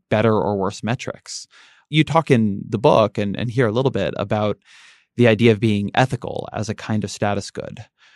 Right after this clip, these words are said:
And when I was reading that, I wondered how new any of that really was. I mean, or is that just the modern version of being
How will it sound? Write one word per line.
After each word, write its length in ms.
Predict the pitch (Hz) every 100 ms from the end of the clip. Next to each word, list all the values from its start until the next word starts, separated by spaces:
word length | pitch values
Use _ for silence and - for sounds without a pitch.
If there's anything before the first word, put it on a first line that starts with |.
| _ _ -
And 200 | 123 131 - _
when 160 | 156 165
I 40 |
was 140 | 170
reading 220 | - 285 147
that, 300 | 117 104 - -
I 80 |
wondered 320 | 143 202 226 135
how 380 | 123 117 107 -
new 240 | 147 208
any 180 | 127 110
of 40 |
that 160 | 107 -
really 180 | 110 110
was. 360 | 147 143 110
I 40 | 104
mean, 180 | 107
or 160 | 101 120
is 100 | 120
that 120 | 139
just 240 | 143 147 139
the 80 |
modern 400 | 117 117 117 107
version 540 | 104 147 165 101 73 98
of 200 | 107 107
being 280 | 110 107